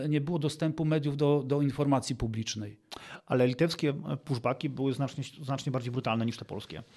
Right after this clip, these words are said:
Speaker 2: E, z tego, co czytałem o tej, o tej sytuacji, to Litwa bardzo brutalnie jakby odepchnęła tych uchodźców u siebie. U nas o ten, te pushbacki też jakby, jakby, jakby istniały,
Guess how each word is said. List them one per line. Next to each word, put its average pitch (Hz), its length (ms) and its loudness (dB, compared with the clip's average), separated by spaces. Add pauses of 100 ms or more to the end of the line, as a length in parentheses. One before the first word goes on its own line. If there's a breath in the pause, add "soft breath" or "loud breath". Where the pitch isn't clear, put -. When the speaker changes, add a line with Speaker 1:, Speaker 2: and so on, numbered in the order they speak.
(380 loud breath)
Speaker 2:
E, 113 360 0
z 117 60 -10
tego, 175 180 0
co 151 60 -6
czytałem 147 300 -2
o 135 80 -6
tej, 143 160 -4
o 139 40 -2
tej 143 120 -2
sytuacji, 165 460 -4
to 139 100 0
Litwa 147 480 0 (100)
bardzo 131 380 -2
brutalnie 131 500 -2
jakby 117 200 -4
odepchnęła 117 320 -4
tych 110 240 -10
uchodźców 120 420 -6
u 120 40 -8
siebie. 170 380 0 (500 loud breath)
U 151 80 -2
nas 147 440 0 (880 soft breath)
o - 80 -8
ten, 147 200 2
te 147 80 -4
pushbacki 143 340 0
też 156 120 2
jakby, 135 200 -2
jakby, 127 320 -2
jakby 120 140 -4
istniały, 120 400 0